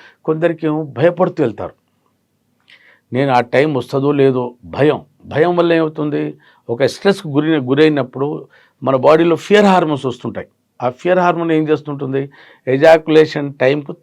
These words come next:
తగ్గిస్తే-, తగ్గించేస్తుంది. కొందరికి యూటీఐ, యూరిన్ ట్రాక్ట్ ఇన్ఫెక్షన్, ప్రాస్టేట్ ఇన్ఫెక్షన్ ఉన్న, ఉన్నా కూడా ఇట్లాంటి పరిస్థితి ఉండొచ్చు, వాళ్ళకు సందర్భం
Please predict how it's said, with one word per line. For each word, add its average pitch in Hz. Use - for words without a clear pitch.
తగ్గిస్తే-, 143
తగ్గించేస్తుంది. -
కొందరికి 175
యూటీఐ, 185
యూరిన్ 175
ట్రాక్ట్ 165
ఇన్ఫెక్షన్, 160
ప్రాస్టేట్ 160
ఇన్ఫెక్షన్ 160
ఉన్న, 156
ఉన్నా 156
కూడా 165
ఇట్లాంటి 147
పరిస్థితి 139
ఉండొచ్చు, 113
వాళ్ళకు 101
సందర్భం 123